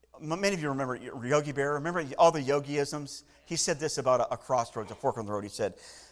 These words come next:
Yogi Berra, "If you see a fork in the road, take it." Okay, okay, that's a, that's a good one. That, that was a yogiism. Didn't make sense except for the Yogi,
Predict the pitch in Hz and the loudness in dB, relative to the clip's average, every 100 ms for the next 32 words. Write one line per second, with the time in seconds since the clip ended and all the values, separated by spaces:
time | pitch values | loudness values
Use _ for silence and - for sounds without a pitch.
0 | - 131 175 170 143 147 110 107 160 147 | -2 10 10 10 6 6 6 2 0 0
1 | - 208 208 - 190 190 - 165 151 147 | 0 4 4 6 8 8 4 -4 0 4
2 | 147 147 139 - _ _ _ _ - 175 | 4 2 -4 -20 _ _ _ _ -2 0
3 | 143 98 - - _ _ _ _ _ _ | 0 -2 -16 -20 _ _ _ _ _ _
4 | _ _ _ _ _ _ _ _ _ _ | _ _ _ _ _ _ _ _ _ _
5 | _ _ _ _ _ - _ - 135 - | _ _ _ _ _ -20 _ -8 -8 -6
6 | - 139 151 123 - 156 127 147 151 127 | -10 -6 -2 -2 -2 -4 -4 -4 -2 -2
7 | 127 107 104 117 139 139 123 117 123 104 | -2 -2 -4 -2 -2 -2 -4 0 0 0
8 | 101 90 - - _ _ _ _ _ _ | -6 -6 -8 -14 _ _ _ _ _ _
9 | 110 - 165 160 156 151 - 139 131 - | -20 -8 -4 2 2 0 -2 -2 -4 -8
10 | - _ _ _ - - 110 - 123 107 | -10 _ _ _ -6 0 0 -2 -8 -6
11 | 101 104 95 | -4 -4 -6